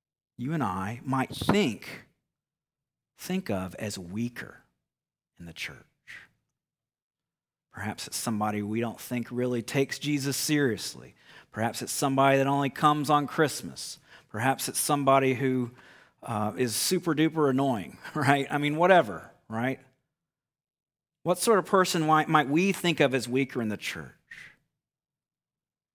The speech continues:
Now, have him in your head. Hear this word from Paul. Paul says they are indispensable.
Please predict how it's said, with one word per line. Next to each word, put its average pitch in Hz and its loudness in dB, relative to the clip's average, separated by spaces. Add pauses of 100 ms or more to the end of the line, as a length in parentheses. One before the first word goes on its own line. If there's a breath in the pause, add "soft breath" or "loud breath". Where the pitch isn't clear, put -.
(600)
Now, 98 -12
have 135 0
him 165 -2
in 151 -2
your 147 -2
head. 104 -6 (460 soft breath)
Hear 170 2
this 160 0
word 127 0
from 104 -4
Paul. 87 -6 (260 loud breath)
Paul 160 4
says 131 0
they 143 4 (300 loud breath)
are 107 -2 (120)
indispensable. 131 -2